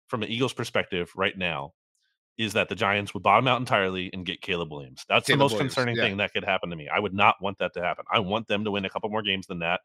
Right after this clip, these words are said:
Speaker 1: And
Speaker 2: Yeah, I mean, and may-, maybe they split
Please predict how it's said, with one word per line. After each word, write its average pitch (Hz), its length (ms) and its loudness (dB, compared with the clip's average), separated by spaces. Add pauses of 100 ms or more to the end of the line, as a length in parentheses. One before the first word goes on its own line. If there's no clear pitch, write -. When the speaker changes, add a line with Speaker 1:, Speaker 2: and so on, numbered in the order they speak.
(400)
Speaker 1:
And 82 600 -2 (1300)
Speaker 2:
Yeah, 190 260 8
I 160 40 10
mean, 175 220 6
and 165 140 6
may-, 180 200 6 (100)
maybe 156 240 6
they 165 140 6
split 127 480 2